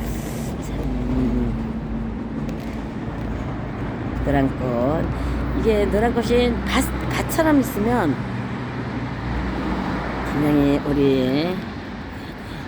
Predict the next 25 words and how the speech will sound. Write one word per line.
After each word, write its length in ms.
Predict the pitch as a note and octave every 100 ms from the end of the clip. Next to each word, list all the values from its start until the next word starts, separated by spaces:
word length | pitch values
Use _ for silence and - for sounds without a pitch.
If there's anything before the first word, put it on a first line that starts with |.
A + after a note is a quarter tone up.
| - - - - - - - - - -
엄마들은 500 | C#3 E3+ A3 A#3+ E3
되게 220 | D3 - C3+
좋아서 500 | - C#3 C3+ C3 B2
이 100 | B2 -
들꽃을 440 | E3 F3 C#3 D3+
좋아해요. 440 | - B2 A#2+ G#2+ A2+ - - - - - -
자, 80 | - -
이 80 | C3
다슬기. 520 | - - C#4 D4+ D#3+ B2+ - - - - - - - - -
다슬기가 420 | - G#3 F#3 F#3+
이뻐서, 680 | D#3+ D#3 E3+ D3+ C#3+ C#3 C#3+ C3+ - B2+
예. 220 | C3+ C3+ C3 - - - - - - -
다슬기가 340 | - - E3+ E3+ D3
이뻐. 100 | E3 -
그 80 |
이쁘죠? 580 | B3 B3 D4+ A#3 E3+ C3+ C3 - - - - -
예. 320 | G#3 G3+ E3+ B2+ - -
내가 200 | C4 D#4+
요거 200 | B3+ D4
때문에 560 | - C4+ B3 A#3 A#3+ A3+
지금 180 | A3
열었어, 360 | G3+ A3+ C4+ G#3+
영상을. 840 | F#3 G3 F#3+ E3+ E3 E3 E3 D3+
너무 260 | D3 G3 G#3+
이뻐요. 680 | G3 - G#3 F3 E3+ G#3 C4